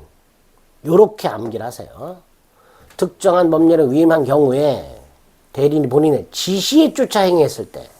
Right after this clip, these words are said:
딱 요렇게 나오면 본인은 대리인의 선의를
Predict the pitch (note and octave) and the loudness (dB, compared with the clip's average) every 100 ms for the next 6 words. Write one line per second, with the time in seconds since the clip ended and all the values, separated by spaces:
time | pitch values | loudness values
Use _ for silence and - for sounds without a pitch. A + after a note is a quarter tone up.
0 | _ _ _ _ _ _ E3 D3+ F#3+ G3 | _ _ _ _ _ _ 2 4 4 2
1 | B2 F#2 C#3+ D#3 - _ _ _ _ _ | -4 -6 -6 -6 -8 _ _ _ _ _
2 | _ _ _ _ - G3+ A#3+ D#3 G#2+ _ | _ _ _ _ 0 2 2 -4 -6 _
3 | _ _ _ _ _ _ _ _ _ _ | _ _ _ _ _ _ _ _ _ _
4 | _ _ _ _ - C#3+ F3 A3 A#3+ F#3 | _ _ _ _ -8 0 4 4 2 -2
5 | A#2+ - _ _ _ _ _ _ - - | -4 -10 _ _ _ _ _ _ -14 -2
6 | A#3 B3 G3+ C#3 F#2+ - | 2 4 2 2 -6 -14